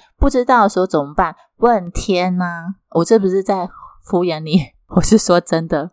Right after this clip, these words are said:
当我不知道的时候，我真的就是 OK，那我现在还不知道，那我会把我现在还不知道这个句子，我理解到，catch 到它出现之后，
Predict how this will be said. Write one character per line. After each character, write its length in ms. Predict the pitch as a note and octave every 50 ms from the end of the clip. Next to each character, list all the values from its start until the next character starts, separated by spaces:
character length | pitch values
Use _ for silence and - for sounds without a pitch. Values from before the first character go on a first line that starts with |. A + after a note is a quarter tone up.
| _ _
当 160 | - A#3 A#3+
我 100 | A3+ F#3
不 140 | D#3+ - G3+
知 160 | G3+ G3+ G3+
道 220 | G3 G#3+ F#3+ F3 D#3
的 40 | -
时 140 | - -
候， 80 | E3+ E3+
我 160 | D#3+ D3+ C#3+
真 200 | - - E3 E3+
的 140 | E3+ D#3 D3
就 140 | - E3+ E3
是 340 | - - E3 D#3 C#3 - _ _ _
OK， 720 | - G#3 A#3+ - - B3+ G3+ F#3+ F#3 F3+ F3+ F3+ G3 G#3 - _ _ -
那 180 | G#3 G3+ F#3+
我 100 | D#3+ C#3
现 180 | - - F3 F3
在 140 | F3 E3+ E3
还 140 | - D3+
不 120 | D3 - D#3+
知 140 | - - -
道， 360 | - - D3+ C3 - - - _ _ _ _ _
那 100 | - A#3+
我 100 | G#3 D#3+
会 120 | F#3 G#3+
把 200 | G#3 - E3 D#3
我 160 | D#3 D3+ - -
现 200 | - - A3+ G#3
在 100 | G#3 G3
还 100 | F3 D3
不 120 | - E3+
知 120 | E3+ F3 E3
道 140 | E3+ D#3+ F3
这 140 | - G3
个 100 | F3 D#3+
句 220 | D3 - - - B2+
子， 360 | - - - - - - _ _ _ _ _ _ _
我 140 | E3 E3
理 180 | D#3+ D#3+ E3+ G3+
解 180 | G3 - F3 D3
到， 360 | - F#3 F3+ E3 C#3+ D#3 - _
catch 320 | - - C4 A3 - - -
到 280 | - F#3+ E3+ - - -
它 160 | - - F3+
出 180 | F#3 - - B3
现 240 | - - F#3 D#3+ D3+
之 100 | - D#3+
后， 120 | D3+ C3